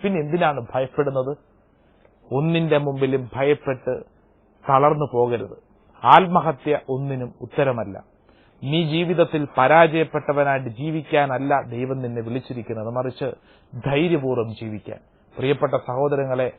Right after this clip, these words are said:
അങ്ങനെ ജീവിക്കാനുള്ള കരുത്താണ് വിശുദ്ധ ഗ്രന്ഥം ഇന്ന്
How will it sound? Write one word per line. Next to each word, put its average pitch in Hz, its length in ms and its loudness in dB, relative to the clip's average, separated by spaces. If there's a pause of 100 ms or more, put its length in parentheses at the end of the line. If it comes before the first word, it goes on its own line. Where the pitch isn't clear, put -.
(300)
അങ്ങനെ 180 420 0
ജീവിക്കാനുള്ള 127 760 -2
കരുത്താണ് 147 580 2 (340)
വിശുദ്ധ 160 300 0
ഗ്രന്ഥം 120 500 0 (340)
ഇന്ന് 180 400 2